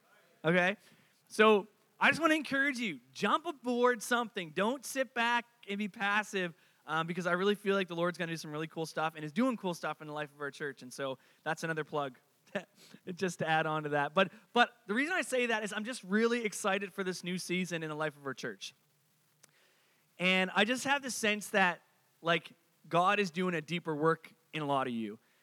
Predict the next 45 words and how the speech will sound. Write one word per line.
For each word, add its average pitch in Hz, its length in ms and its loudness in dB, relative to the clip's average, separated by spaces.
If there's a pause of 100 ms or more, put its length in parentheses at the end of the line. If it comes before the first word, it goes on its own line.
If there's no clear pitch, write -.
(120)
It 170 80 0
was 185 120 2
really 226 160 6
cool 208 360 6
last 180 340 2
week 196 160 -4
being 180 240 0
on 170 160 0
the 165 60 -4
beach 160 480 -4 (260)
and, 147 480 0 (420)
um, 139 420 -2 (1000)
just 233 200 0
looking 233 280 8
out 208 140 4
over 190 180 0
the 180 80 -2
crowd 175 420 4
and 160 140 -6
seeing 190 280 2
everyone. 165 540 2 (260)
And 214 100 2
it - 20 4
was 226 120 4
a 277 60 -4
service 349 480 0
where 269 400 2 (480)
almost 339 420 0
everyone, 233 300 2
we 262 80 -4
had 339 180 -2
some 277 200 -2
people 262 180 -4
that 247 140 -2
were 226 80 0
guests 214 320 -4
and 214 120 -4
visitors, 208 520 -2 (280)
and, 185 460 0
and 180 240 -2
which 196 160 -6
was 208 140 -4
really, 226 180 2
really 208 160 -2
cool. 214 420 4